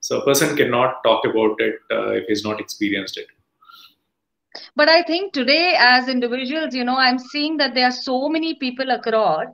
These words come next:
Speaker 2: who are actually
Speaker 1: Hmm.
Speaker 2: facing this and, uh, really, really troubled by this word depression.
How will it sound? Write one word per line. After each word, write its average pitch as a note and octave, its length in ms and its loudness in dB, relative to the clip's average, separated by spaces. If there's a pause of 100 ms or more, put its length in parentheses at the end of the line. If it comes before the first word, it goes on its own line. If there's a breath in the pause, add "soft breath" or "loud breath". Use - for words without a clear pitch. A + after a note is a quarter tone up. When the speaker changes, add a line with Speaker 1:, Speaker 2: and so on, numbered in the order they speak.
(340 loud breath)
Speaker 2:
who C4 120 0
are C4+ 100 6
actually B3+ 400 0
Speaker 1:
Hmm. C#4+ 120 -4
Speaker 2:
facing A3 320 0
this A#3 120 -8 (120)
and, G#3+ 420 -2
uh, F#3+ 360 0 (720)
really, B3+ 840 -4
really C4+ 380 -4
troubled A3 440 -2
by G3 400 0 (280 loud breath)
this G#3+ 180 -2
word A3+ 220 2
depression. F#3+ 560 -4